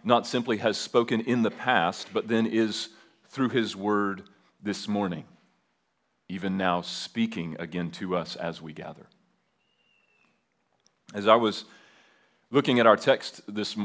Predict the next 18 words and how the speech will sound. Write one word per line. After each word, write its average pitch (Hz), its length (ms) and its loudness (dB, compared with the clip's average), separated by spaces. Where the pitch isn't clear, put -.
for 110 160 -4
this 104 180 0
morning, 113 360 2
I 98 80 4
was 98 300 -4
distracted 107 720 0
by 90 200 2
this 90 240 -6
question, 87 600 -2
"What 123 120 -2
if - 120 -8
I 123 100 2
told 95 400 -10
you?" - 100 -18
Right? 92 160 -14
Now, 107 60 2
if 107 100 4
you're 120 240 4